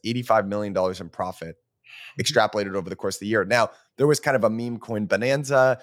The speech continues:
Speaker 1: There was actually a
Speaker 2: Yeah,
Speaker 1: bald
Speaker 2: it won't,
Speaker 1: meme
Speaker 2: it won't,
Speaker 1: token that launched.
Speaker 2: it
Speaker 1: It's
Speaker 2: won't
Speaker 1: not,
Speaker 2: be
Speaker 1: that's not gonna
Speaker 2: linear,
Speaker 1: last.
Speaker 2: but, but it'll be a big number. And then, Michael, there was this little tiny company, I can't remember their name, and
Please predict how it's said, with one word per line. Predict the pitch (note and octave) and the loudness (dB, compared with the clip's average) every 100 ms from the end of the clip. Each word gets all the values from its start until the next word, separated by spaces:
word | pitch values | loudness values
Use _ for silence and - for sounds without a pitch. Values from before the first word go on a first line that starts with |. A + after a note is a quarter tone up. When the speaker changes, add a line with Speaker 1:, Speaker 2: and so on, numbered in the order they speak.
| _ _ | _ _
Speaker 1:
There | A#2 | -4
was | A#2 | 0
actually | A#2 B2 A2 | 0 -2 -6
a | F#2+ | -2
Speaker 2:
Yeah, | E3+ C#3 | 2 6
Speaker 1:
bald | F#3+ - | 6 4
Speaker 2:
it | D#3+ | 4
won't, | G3 F3 F3 | 4 4 4
Speaker 1:
meme | E3+ | 4
Speaker 2:
it | |
won't, | F#3 F3 | 6 6
Speaker 1:
token | E3+ | 2
that | A#2+ A2+ | -2 -2
launched. | A#2 A#2+ | -2 -2
Speaker 2:
it | - | 2
Speaker 1:
It's | A3 | 6
Speaker 2:
won't | B3 | 6
Speaker 1:
not, | |
Speaker 2:
be | F#3+ | 6
Speaker 1:
that's | E3 | 4
not | E3 | 4
gonna | E3+ F3 | 4 4
Speaker 2:
linear, | G3+ | 2
Speaker 1:
last. | E3+ D#3+ | 0 0
Speaker 2:
but, | D#3 D3+ - G3+ | 0 0 -6 -6
but | |
it'll | B3 | -4
be | D#4 | -2
a | A#3 | -2
big | D#3 C3 | -2 0
number. | C3+ A#2 A2+ - _ _ _ _ _ _ - | 0 -2 -8 -16 _ _ _ _ _ _ -6
And | G3 | 2
then, | C4+ C4 - - | 4 4 2 -4
Michael, | A3 A3 | -2 0
there | A3 C4+ | 0 0
was | D#4 D4+ | -2 -2
this | C#4 A3 - - - _ _ _ - - _ _ _ - | -2 0 -2 -4 -8 _ _ _ -20 -20 _ _ _ -10
little | D3 F3 B3+ C#4+ C4+ C4 | 0 4 6 6 2 0
tiny | - F3+ G3+ F#3 | -6 -4 -2 -4
company, | F#3+ E3 D#3+ D#3+ E3 D3+ | -4 -6 -6 -6 -4 -4
I | C#3+ | -6
can't | - G#3+ | -10 -10
remember | G3+ E3+ D#3 | -8 -6 -4
their | C#3+ | -4
name, | C3+ C3+ C3+ C3+ C3 C3 _ _ _ _ _ _ _ - | -2 -2 -2 -2 -4 -8 _ _ _ _ _ _ _ -10
and | D3+ D3+ C#3+ | -6 -4 -6